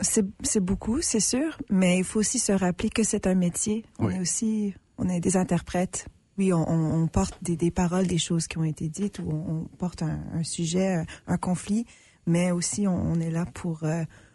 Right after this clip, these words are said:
Speaker 1: pour avoir ce débat, pour avoir ces conversations avec les gens, euh, parce que c'est ça le théâtre.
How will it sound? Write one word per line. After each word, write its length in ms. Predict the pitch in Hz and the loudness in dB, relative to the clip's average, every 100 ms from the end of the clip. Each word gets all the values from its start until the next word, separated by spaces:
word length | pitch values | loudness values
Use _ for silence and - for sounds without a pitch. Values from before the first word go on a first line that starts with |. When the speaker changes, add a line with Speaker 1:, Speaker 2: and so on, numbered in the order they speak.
| _ - | _ -4
Speaker 1:
pour 160 | - 185 | 0 2
avoir 340 | 170 175 208 | 4 4 2
ce 120 | - | 0
débat, 380 | 175 165 156 175 | 0 0 0 -2
pour 160 | - 170 | -2 0
avoir 240 | 160 170 | 0 0
ces 120 | 175 | 0
conversations 580 | 196 160 151 - 156 - | -2 0 -2 -2 -4 -2
avec 240 | 160 156 170 | -2 -2 -2
les 120 | 160 | -2
gens, 280 | 160 156 160 - - _ - | 0 0 -2 -8 -20 _ -6
euh, 160 | 160 151 | 0 0
parce 220 | 147 143 | 0 -2
que 100 | - | -2
c'est 360 | 165 - - 180 | -2 0 0 2
ça 160 | 160 185 | 4 2
le 60 | |
théâtre. 500 | 185 185 180 160 - | 4 2 2 0 -4